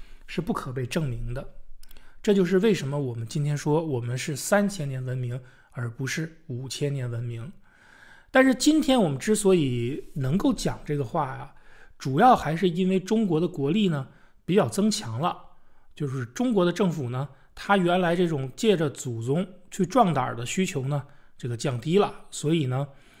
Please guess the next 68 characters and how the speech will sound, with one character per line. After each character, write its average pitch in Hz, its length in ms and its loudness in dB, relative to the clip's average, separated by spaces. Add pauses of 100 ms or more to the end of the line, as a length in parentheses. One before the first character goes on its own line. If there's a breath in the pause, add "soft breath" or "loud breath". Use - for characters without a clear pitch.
(240 soft breath)
当 180 200 4
今 214 200 2
天 202 100 4
有 147 140 2
不 - 120 -6
断 175 240 4
的， 143 220 -2 (140)
今 220 180 2
天 202 160 6
不 156 100 0
断 185 160 6
的 156 80 4
有 131 120 0
学 160 260 0
者 151 140 0
提 131 260 -6
出 185 160 0
来 160 100 0
说， 160 300 -4 (300 loud breath)
我 123 240 -6
们 120 100 -6
的 180 100 0
考 - 220 -8
证 160 240 0
文 151 100 2
明 139 160 -2
只 139 160 -2
有 156 140 2
三 175 260 -2
千 170 160 -4
年 123 160 -4
的 131 80 -6
时 123 200 -8
候 120 120 -8
啊， 120 180 -10 (720 soft breath)
啊， 123 180 -8
它 170 120 -4
没 131 260 -2
有 170 100 0
那 147 100 -4
么 160 80 -4
大 175 100 -2
的 180 100 0
阻 156 280 -10
力 123 160 -6
了。 110 160 -12 (960)
当 226 160 4
然 247 160 6
阻 139 180 -2
力 190 120 4
还 165 160 0
是 185 160 4
有， 139 200 -2
但 180 140 6
是 156 80 4
起 - 160 0
码 185 160 4
这 185 120 -4
个 180 100 0
话 247 340 0
是 - 140 -8
可 170 180 -6
以 135 80 -2
说 190 300 0
出 190 140 -10
来 117 120 -10
了 - 180 -16 (120)
啊， 131 180 -10